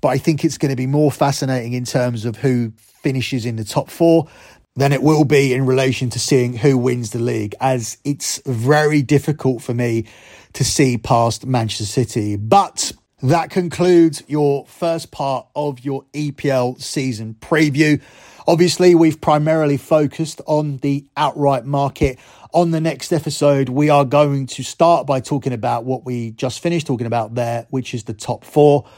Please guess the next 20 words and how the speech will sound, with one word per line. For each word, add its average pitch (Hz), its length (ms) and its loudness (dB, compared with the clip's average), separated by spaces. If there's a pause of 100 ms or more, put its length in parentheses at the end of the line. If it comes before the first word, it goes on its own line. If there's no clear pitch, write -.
(300)
We're 139 160 6
also 151 380 4
gonna 139 240 -2
have 127 200 0
a 127 40 -2
look 131 400 -2
at 135 160 -6
the 131 100 -10
top - 380 -8
six. - 640 0
We're 131 220 0
gonna 143 220 0
have 127 220 0
a 123 60 -4
look 127 360 -4
at 131 180 -8
the 123 100 -8
top - 400 -8
goal 180 240 6
scorer, 185 500 2